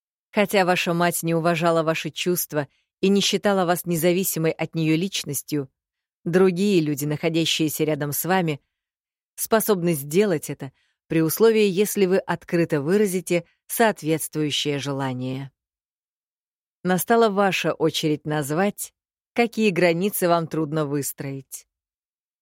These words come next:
Возьмите дневник и внимательно ознакомьтесь с приведенными далее подсказками. Проделанная работа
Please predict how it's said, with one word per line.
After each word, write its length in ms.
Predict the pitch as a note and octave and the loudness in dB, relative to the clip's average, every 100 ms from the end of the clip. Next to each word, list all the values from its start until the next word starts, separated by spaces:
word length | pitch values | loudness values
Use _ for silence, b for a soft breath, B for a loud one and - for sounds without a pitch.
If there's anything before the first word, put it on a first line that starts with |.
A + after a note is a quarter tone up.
| _ _ - | _ _ 0
Возьмите 540 | D#3+ F3 A3 C4 G#3 | 2 2 2 0 -2
дневник 580 | F3+ F#3+ F#3 A3 G#3 - - _ | 2 2 4 2 -2 -8 -18 _
и 100 | D#3 | -2
внимательно 580 | D3+ F3 G#3+ G#3 G#3 F#3 | 0 2 2 2 2 2
ознакомьтесь 760 | F3+ E3+ F3+ A#3+ A#3+ F#3+ D3 - | 2 0 0 0 0 -2 -8 -8
с 40 | |
приведенными 680 | - E3+ E3+ G#3 A3+ G#3+ G3 | -2 0 2 2 2 4 2
далее 420 | E3 F3+ F3+ F3 | 2 2 4 2
подсказками. 920 | E3 E3 - D#3 C#3 - C#3 C3 C3+ _ _ _ _ _ _ _ _ _ _ _ _ _ _ _ _ _ _ _ _ _ _ _ _ | 2 -4 -4 -6 -6 -8 -10 -12 -14 _ _ _ _ _ _ _ _ _ _ _ _ _ _ _ _ _ _ _ _ _ _ _ _
Проделанная 720 | G3+ F#3+ F3 F#3 F3 F3 E3+ | 2 2 4 4 4 4 4
работа 680 | E3+ D#3+ F#3+ - C#3 C#3+ | 2 0 -2 -2 -6 -6